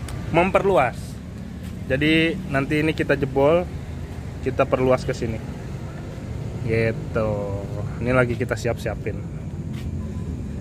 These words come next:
Nanti ini semua setnya berubah. Pokoknya ini setnya nanti berubah semua. Kita setting ulang lah ya, biar bisa masuk empat puluh motor. Oke, gitu aja.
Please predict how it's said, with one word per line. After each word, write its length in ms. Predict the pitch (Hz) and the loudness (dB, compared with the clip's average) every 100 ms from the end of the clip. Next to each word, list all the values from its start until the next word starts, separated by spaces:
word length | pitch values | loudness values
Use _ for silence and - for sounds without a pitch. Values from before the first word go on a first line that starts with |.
| - - - - - - - - - - - - - - 123 | -6 -6 -6 -6 -6 -8 -8 -8 -8 -6 -6 -6 -6 -4 2
Nanti 320 | 123 135 139 | 4 6 6
ini 80 | 151 | 6
semua 320 | 147 143 156 151 | 4 6 6 4
setnya 400 | - 139 139 151 | -2 -2 2 2
berubah. 320 | 147 143 151 143 - | 2 4 2 2 -4
Pokoknya 320 | 127 123 135 | -4 2 4
ini 80 | 143 | 2
setnya 320 | 143 131 139 | 0 0 0
nanti 240 | 139 135 135 | 0 0 0
berubah 240 | 131 127 | 2 2
semua. 400 | 123 127 123 127 135 147 156 165 175 180 180 - - - - - - - - - - - - | 0 0 2 6 6 6 4 4 4 4 0 -10 -18 -20 -20 -20 -18 -18 -18 -18 -16 -16 -10
Kita 560 | 123 - 123 123 123 123 - - | -4 4 6 6 2 0 -12 -10
setting 320 | - 127 123 120 | -4 -2 -2 0
ulang 240 | 127 131 | 0 2
lah 160 | 127 123 | 0 0
ya, 160 | 131 - | -2 -4
biar 240 | 123 117 | -4 -2
bisa 160 | 117 117 | -2 -2
masuk 320 | 117 117 123 - | -2 -2 -6 -6
empat 160 | 117 107 | -6 -4
puluh 240 | 117 113 | -4 -2
motor. 320 | 113 - 120 - - - - - - - - - - - - - - - - - - - | -2 -4 -4 -6 -10 -10 -12 -14 -12 -12 -12 -14 -14 -12 -12 -12 -16 -16 -16 -14 -16 -2
Oke, 240 | 170 208 | 4 4
gitu 240 | 190 196 | 4 4
aja. 320 | 196 208 208 | 6 6 4